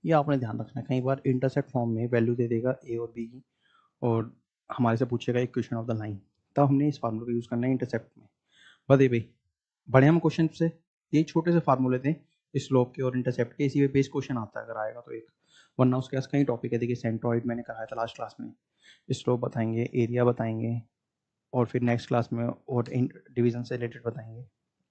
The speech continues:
बताइए भाई, बढ़ा जाए क्वेश्चंस पे?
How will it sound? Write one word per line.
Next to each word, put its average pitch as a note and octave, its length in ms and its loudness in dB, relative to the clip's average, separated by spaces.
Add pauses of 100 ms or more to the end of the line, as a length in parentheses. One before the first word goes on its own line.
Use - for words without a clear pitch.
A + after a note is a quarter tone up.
(2000)
बताइए C#3 240 6
भाई, D3+ 200 -2 (2500)
बढ़ा C3 200 10
जाए D3+ 140 6
क्वेश्चंस D#3 380 2
पे? F#3 140 0